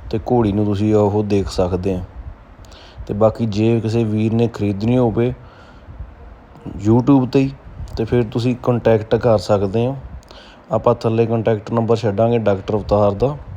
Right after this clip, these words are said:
ਤੁਸੀਂ ਉਹਦੇ 'ਤੇ ਕਾਲ ਕਰਕੇ ਨੰਬਰ 'ਤੇ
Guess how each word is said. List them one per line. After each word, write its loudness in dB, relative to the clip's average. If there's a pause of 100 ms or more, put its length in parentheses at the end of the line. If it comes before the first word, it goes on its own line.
(800)
ਤੁਸੀਂ -2 (120)
ਉਹਦੇ 2
'ਤੇ -2 (100)
ਕਾਲ 4
ਕਰਕੇ 0
ਨੰਬਰ 2
'ਤੇ -4